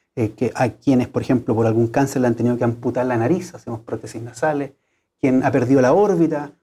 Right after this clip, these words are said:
por un trauma o también por un cáncer, se hacen prótesis orbitoculares, y tiene otras aplicaciones más, que ya hay algunas incluso disponibles aquí en Chile, en amputados, eh, por ejemplo, en, en, en extremidad inferior,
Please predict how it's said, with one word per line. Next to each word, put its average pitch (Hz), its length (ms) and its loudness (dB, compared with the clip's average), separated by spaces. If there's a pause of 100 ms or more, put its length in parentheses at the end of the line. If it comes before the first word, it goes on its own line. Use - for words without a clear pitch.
(140)
por 117 100 -4
un 117 160 -4
trauma 151 360 2
o 123 60 0
también 117 340 0
por 143 120 -2
un 131 80 -2
cáncer, 147 560 -4 (240)
se - 80 -8
hacen 117 220 -2
prótesis 135 580 -2
orbitoculares, 127 800 -2 (460)
y 135 80 0
tiene 165 260 4
otras 254 340 0
aplicaciones 196 560 0
más, 226 220 0
que 151 100 2
ya 180 180 6
hay 202 100 2
algunas 190 340 4
incluso 190 340 0
disponibles 170 520 0
aquí 143 100 -4
en 135 140 0
Chile, 185 360 0 (280)
en 131 160 4
amputados, 170 840 2 (560)
eh, 117 720 -4
por 120 120 -4
ejemplo, 120 400 2
en, 117 100 0
en, 117 260 -2
en 113 380 -6 (320)
extremidad 123 420 2
inferior, 170 520 2